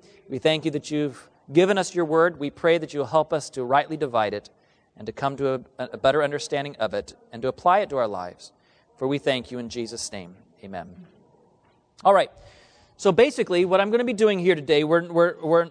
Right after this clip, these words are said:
we're going to be looking at the Bible, and we're going to be seeing these six principles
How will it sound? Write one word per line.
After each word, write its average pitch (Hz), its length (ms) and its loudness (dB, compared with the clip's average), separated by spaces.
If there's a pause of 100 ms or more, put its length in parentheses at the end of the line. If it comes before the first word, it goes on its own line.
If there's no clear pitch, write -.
(120)
we're 151 180 0
going 180 240 2
to 196 80 -2
be 185 100 6
looking 190 400 0
at 175 220 2
the 165 100 2
Bible, 160 840 0
and 147 160 -6
we're 156 120 2
going 170 180 2
to 175 60 0
be 170 120 0
seeing 185 640 -2
these 151 240 -2
six - 320 -4
principles 147 720 0